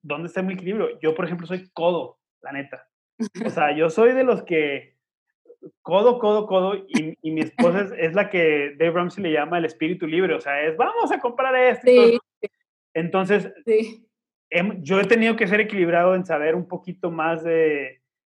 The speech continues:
Speaker 1: no, no, no soy codo en el
Speaker 2: Sí.
Speaker 1: aspecto de, de, ¿cómo se llama? Ay, hay una palabra que se me fue. Eh, pero sí, ella me ha, me ha, me ha hecho equilibrar de que, oye, ¿sabes qué?
Speaker 2: Sí.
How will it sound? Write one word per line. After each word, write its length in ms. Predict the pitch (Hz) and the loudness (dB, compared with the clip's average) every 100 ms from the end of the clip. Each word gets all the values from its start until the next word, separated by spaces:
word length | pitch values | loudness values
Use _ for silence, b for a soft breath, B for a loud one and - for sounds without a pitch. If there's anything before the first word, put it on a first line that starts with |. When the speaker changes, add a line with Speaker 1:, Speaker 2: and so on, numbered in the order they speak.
| - | -8
Speaker 1:
no, 220 | 175 208 | -2 -2
no, 280 | - 190 208 226 | -2 -2 -2 -2
no 160 | 214 | -2
soy 200 | 226 247 | 0 2
codo 220 | 240 240 | 6 6
en 60 | 247 | 6
el 60 | 226 | 2
Speaker 2:
Sí. 60 | |
Speaker 1:
aspecto 440 | 208 - 190 196 220 | 0 -2 -4 0 2
de, 720 | 202 180 160 151 139 131 - | 4 4 4 2 -2 -8 -14
de, 280 | 143 147 139 | _ -8 -6
¿cómo 200 | 165 185 | -8 -10
se 100 | 190 | -8
llama? 220 | 220 302 _ _ _ _ _ _ _ | -10 -12 _ _ _ _ _ _ _
Ay, 180 | - 180 | -6 -2
hay 100 | 170 | -2
una 140 | 185 190 | -2 -2
palabra 300 | 165 156 170 | -2 0 -2
que 80 | - | -6
se 80 | |
me 80 | 143 | -12
fue. 240 | 131 127 - _ _ _ _ - | -8 -10 -12 _ _ _ _ -4
Eh, 540 | 143 143 139 143 - _ _ _ _ _ - | 0 2 2 0 -4 _ _ _ _ _ 0
pero 200 | 175 170 | 0 2
sí, 140 | 202 | 2
ella 360 | 202 240 185 208 | 2 2 2 2
me 140 | 208 | 2
ha, 160 | 208 220 | 0 0
me 200 | 185 180 | -2 0
ha, 240 | 180 190 202 | 2 0 0
me 120 | 180 | -2
ha 120 | 180 | 0
hecho 180 | 190 185 | -2 -4
equilibrar 420 | 196 185 156 156 | -8 -4 -2 0
de 100 | 165 | -2
que, 100 | 160 | -2
oye, 160 | 147 135 | -4 -4
¿sabes 240 | 147 156 - | -2 -4 -2
qué? 360 | 160 - - _ _ _ | -2 -2 -6 _ _ _
Speaker 2:
Sí. 80 | - | -4